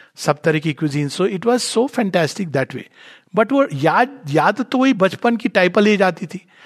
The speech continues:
हनुमान जी थे कि नहीं थे? <laughs> कृष्ण जी ने छोड़ा नहीं, बचपन में कृष्ण जी को चिपटा के सोता था। अब वो कृष्ण जी पापा ने, अ, ले गए। अब कृष्ण जी अंदर तो खोज ही रहा था कृष्ण को, पर ये भी लगता था, "ये क्या कृष्ण जी,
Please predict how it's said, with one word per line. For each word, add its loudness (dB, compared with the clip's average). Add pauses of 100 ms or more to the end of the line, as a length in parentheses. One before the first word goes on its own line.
(240)
हनुमान 4
जी 2
थे 0
कि 4
नहीं 2
थे? -2
<laughs> -18 (340)
कृष्ण 0
जी 2
ने 4
छोड़ा 2
नहीं, -2 (360)
बचपन 2
में 0
कृष्ण -2
जी 0
को 2
चिपटा 0
के 0
सोता 0
था। -2 (280)
अब 4
वो 4
कृष्ण 0
जी 0
पापा 2
ने, 2
अ, -4 (960)
ले 2
गए। 0
अब 2
कृष्ण 0
जी 0 (300)
अंदर 2
तो 0
खोज 0
ही 4
रहा 4
था 0
कृष्ण -4
को, -12 (400)
पर 4
ये 4
भी 2
लगता 2
था, 0
"ये 2
क्या 2
कृष्ण -4
जी, -2